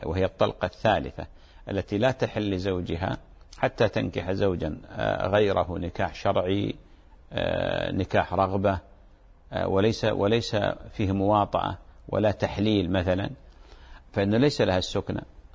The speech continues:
ما لها السكنة يا أخت الفاضلة. فلذلك يعني إما أن يترك ال-، الزوج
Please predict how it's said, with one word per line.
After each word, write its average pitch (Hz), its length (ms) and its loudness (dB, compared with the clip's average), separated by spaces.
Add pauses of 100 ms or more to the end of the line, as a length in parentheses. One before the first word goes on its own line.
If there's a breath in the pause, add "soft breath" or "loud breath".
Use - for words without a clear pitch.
(380)
ما 135 140 4
لها 110 120 2
السكنة 90 360 -6
يا 82 140 -2
أخت - 160 -10
الفاضلة. - 460 -4 (720)
فلذلك 92 720 0 (260)
يعني 85 560 -4
إما 113 320 4
أن 98 160 -2
يترك - 500 -2
ال-، 85 580 -4
الزوج 92 360 2